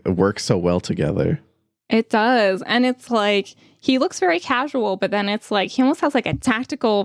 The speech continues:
Speaker 2: vest on and, like, riding boots and his holster. And he's like, "I am ready for my smuggling business. What about you?" <laughs>
Speaker 1: <laughs>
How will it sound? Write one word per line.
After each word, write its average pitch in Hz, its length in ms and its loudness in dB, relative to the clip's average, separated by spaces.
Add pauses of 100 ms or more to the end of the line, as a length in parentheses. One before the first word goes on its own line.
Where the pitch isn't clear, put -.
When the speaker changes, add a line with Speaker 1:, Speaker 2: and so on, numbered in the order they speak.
Speaker 2:
vest 180 380 -2
on 175 500 2
and, 196 280 0
like, 170 320 0
riding 196 540 0
boots 170 380 -2
and 196 140 4
his 175 160 2
holster. - 480 -2
And - 140 0
he's 196 240 0
like, 190 240 0
"I 214 140 0
am 220 200 2
ready 165 240 2
for 233 140 0
my 226 140 2
smuggling 196 560 0
business. - 560 -2
What 165 220 2
about 185 300 0
you?" 151 440 0
<laughs> 170 640 4 (1300)
Speaker 1:
<laughs> 180 400 2